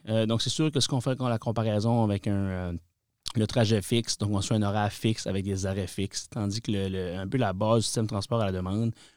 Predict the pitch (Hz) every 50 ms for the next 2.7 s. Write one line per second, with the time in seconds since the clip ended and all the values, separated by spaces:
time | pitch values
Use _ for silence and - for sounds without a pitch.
0 | _ - - 92 - - - 117 117 113 - - 123 110 104 104 - - - 120
1 | 110 107 101 98 104 98 98 98 113 113 104 107 101 - - 98 95 98 104 104
2 | 101 98 98 95 92 104 104 - 98 92 - - 104 98